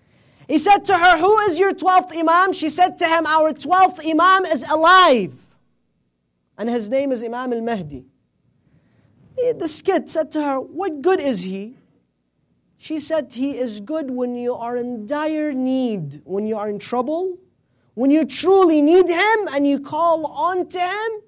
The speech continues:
he comes to help you." This kid grows up. He becomes a businessman. He goes with a caravan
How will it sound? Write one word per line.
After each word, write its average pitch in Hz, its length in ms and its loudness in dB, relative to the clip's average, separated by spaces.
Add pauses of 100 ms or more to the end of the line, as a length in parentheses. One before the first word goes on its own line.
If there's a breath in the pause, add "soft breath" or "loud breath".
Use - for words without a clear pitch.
(180)
he 202 80 -12
comes 240 320 -10
to 170 100 -12
help 151 260 -12
you." 120 180 -16 (1900)
This 185 180 -14
kid 202 260 -8
grows 170 240 -8
up. 131 140 -14 (600)
He 180 80 -10
becomes 180 360 -8
a 180 60 -8
businessman. 139 640 -14 (1900 soft breath)
He 285 260 0
goes 359 640 2
with 294 220 0
a 302 120 0
caravan 320 1120 4